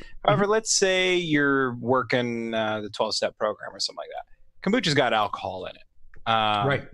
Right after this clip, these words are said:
Speaker 1: very, very little bit,
Speaker 2: Yeah.
Speaker 1: but it's got alcohol in it.
Speaker 2: Two, three percent, but it has alcohol in it.
Speaker 1: Now,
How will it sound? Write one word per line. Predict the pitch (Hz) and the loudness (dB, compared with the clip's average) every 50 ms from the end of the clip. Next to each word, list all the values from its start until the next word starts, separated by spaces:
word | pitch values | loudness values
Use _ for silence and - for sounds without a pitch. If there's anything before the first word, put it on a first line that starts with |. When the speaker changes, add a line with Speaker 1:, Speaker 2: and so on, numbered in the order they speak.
| - | -2
Speaker 1:
very, | - 185 233 285 | 0 2 2 2
very | 277 285 285 226 | 2 0 0 0
little | 160 131 117 120 110 110 123 139 | 0 2 2 2 4 4 2 2
bit, | 135 131 156 233 285 277 - - - - - - | 2 2 2 2 0 -4 -8 -12 -14 -16 -20 -10
Speaker 2:
Yeah. | - 311 269 | -8 -2 0
Speaker 1:
but | 185 196 | 0 0
it's | 226 - | 2 2
got | 269 247 233 | 2 2 4
alcohol | 220 196 147 120 - - 101 - - 98 90 - - - | 4 2 0 0 -2 -6 -6 -4 -4 -6 -6 -6 -12 -16
in | - | -8
it. | - | -4
Speaker 2:
Two, | - 214 | -2 -2
three | 208 - 247 247 | 0 2 0 2
percent, | - 330 247 - - 185 415 - - - - - | 2 0 2 2 2 2 2 -2 -8 -16 -14 0
but | - 185 165 151 - - - - - - - - - - - - - - - | 4 4 4 4 4 0 -4 -10 -16 -18 -20 -20 -20 -20 -20 -20 -20 -12 -10
it | 143 123 | -8 -2
has | 117 131 139 135 | 0 0 4 6
alcohol | 185 254 - - 165 120 139 127 117 | 4 4 6 4 2 2 2 -2 -2
in | 107 104 | -4 -10
it. | 107 - - - - - - - - - - - - - - - - - - - - - _ _ _ - - - | -14 -18 -20 -20 -20 -20 -20 -20 -20 -20 -20 -20 -20 -20 -20 -20 -20 -20 -20 -20 -20 -20 _ _ _ -20 -12 -6
Speaker 1:
Now, | 117 107 | -4 -4